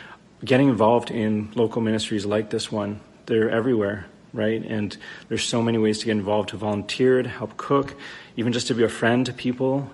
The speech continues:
If you have skills around language interpretation, those always come in handy. And really just being the body of Christ together, doing this work together,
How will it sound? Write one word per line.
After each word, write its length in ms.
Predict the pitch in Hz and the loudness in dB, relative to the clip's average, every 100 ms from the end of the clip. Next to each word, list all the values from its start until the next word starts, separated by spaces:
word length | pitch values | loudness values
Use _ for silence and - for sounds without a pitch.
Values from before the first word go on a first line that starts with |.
| 139 | -12
If 160 | 123 | -2
you 80 | 123 | 0
have 180 | 107 101 | 0 -2
skills 480 | - 123 120 117 113 | 0 2 4 2 -2
around 400 | 107 107 107 120 | -2 -2 -4 -4
language 320 | 127 139 123 | 0 0 0
interpretation, 1000 | 123 127 123 - - 120 - 127 127 123 - - - | -2 -4 -6 -8 -4 -4 -4 -4 -4 -8 -16 -18 -10
those 140 | 127 104 | -4 0
always 260 | 107 113 | 0 0
come 180 | - 117 | -4 -4
in 100 | 117 | -4
handy. 600 | 92 120 120 120 127 117 - - - - - | -4 -4 -2 -2 -4 -6 -14 -20 -20 -20 -12
And 200 | - 127 | 0 4
really 240 | 120 151 139 | 6 8 8
just 240 | 135 135 | 4 4
being 340 | 180 151 123 110 | 2 4 4 2
the 80 | |
body 380 | 101 113 120 127 | 2 6 6 6
of 160 | 113 - | 2 -2
Christ 640 | - 113 110 107 - - | 0 4 4 2 -6 -10
together, 720 | - 101 90 107 117 160 165 127 | -4 -4 2 4 6 4 4 2
doing 240 | 123 123 | 2 2
this 160 | 113 113 | 2 0
work 220 | 113 - | 0 0
together, 720 | 110 92 104 104 151 175 180 | -6 0 2 4 4 2 0